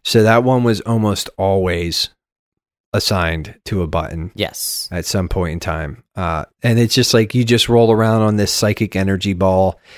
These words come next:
Speaker 1: and it lets you jump, and you sort of get, like, real floaty, and you can actually use the ball. You can actually hit another button and sort of hold the ball and float.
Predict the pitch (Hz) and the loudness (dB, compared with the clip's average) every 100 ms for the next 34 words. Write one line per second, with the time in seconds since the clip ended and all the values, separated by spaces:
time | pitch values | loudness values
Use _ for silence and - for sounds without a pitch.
0 | - - 95 95 92 104 104 107 110 107 | -20 -6 -2 -2 -2 -2 -2 0 -2 -2
1 | 95 - 110 107 104 107 107 - 120 107 | -2 0 2 2 0 -2 0 2 2 2
2 | 107 104 104 - 113 107 - 107 104 107 | -2 -2 -4 -2 0 0 0 0 2 2
3 | 107 110 120 123 117 120 113 - 113 110 | 2 0 0 0 2 2 2 2 0 2
4 | 110 113 104 107 104 101 104 110 107 104 | 2 2 2 0 2 2 2 0 0 -2
5 | 104 - 95 92 - _ _ _ _ _ | -2 -4 -4 -6 -10 _ _ _ _ _
6 | 131 113 110 107 107 90 104 101 104 104 | 0 2 2 4 2 2 0 0 -4 -4
7 | - 104 - 101 92 117 110 104 95 92 | -6 -6 -4 -4 -2 0 2 2 0 0
8 | 90 92 92 - 101 104 85 - | 0 -4 -8 -6 -2 0 -2 -6